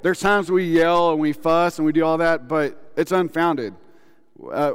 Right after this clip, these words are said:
we're really teaching something to our children, and we'll, we'll end with that today in this lesson. But I just wanna go over a few things that Scripture does give us as we look at the text in Ephesians chapter six and verse one.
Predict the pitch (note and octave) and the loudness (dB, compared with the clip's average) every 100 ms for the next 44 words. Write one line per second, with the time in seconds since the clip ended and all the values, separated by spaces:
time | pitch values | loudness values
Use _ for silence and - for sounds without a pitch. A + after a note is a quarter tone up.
0 | - C3+ F3 F3 G3+ F#3 - F3 D#3 C#3+ | -6 -2 0 2 4 2 0 -6 -4 -6
1 | B2 C#3+ - B2+ B2+ A#2 - C3+ B2 A#2 | -6 -8 -6 -6 -6 -8 -6 -6 -6 -6
2 | A#2 D3+ D#3+ C3 D#3 D3+ D#3 C#3 B2 A#2+ | -4 0 0 -2 -4 -2 -2 -4 -6 -6
3 | - A#2 A#2 A2 F#2+ - _ _ _ _ | -6 -10 -8 -6 -8 -12 _ _ _ _
4 | B2+ B2+ G#2+ A#2 A2 - E2+ D2+ _ _ | -8 -6 -6 -6 -6 -8 -14 -18 _ _
5 | _ _ _ _ _ _ _ - F#3 G3+ | _ _ _ _ _ _ _ 0 2 2
6 | G#3 G3 A3 A3+ D#3 C#3 F3 E3 E3 D3+ | 0 -2 -6 -2 -2 0 2 4 2 0
7 | C3+ - E3 E3 D3 C3+ B2+ - D3 - | -4 -4 -4 -2 -4 -4 -8 -6 -8 -6
8 | A#2+ B2 C3+ A#2+ B2 G#2+ G#2 G2+ - - | -6 -2 -2 -4 -8 -8 -8 -8 -14 -20
9 | _ _ _ - D#3 E3 F#3 G3 E3 - | _ _ _ -6 -4 0 0 0 -4 -2
10 | D#3+ D3 C#3+ C3 C3+ C#3+ B2 A2 - A#2+ | -2 -2 -4 -6 -2 -2 -4 -10 -6 -6
11 | - G#2+ - A#2 G#2+ - - - _ _ | -6 -14 -10 -8 -8 -10 -16 -20 _ _
12 | _ _ _ - C3+ C3 - A#2 A#2 E2+ | _ _ _ -10 -6 -6 -6 -8 -6 -8
13 | C#2 | -14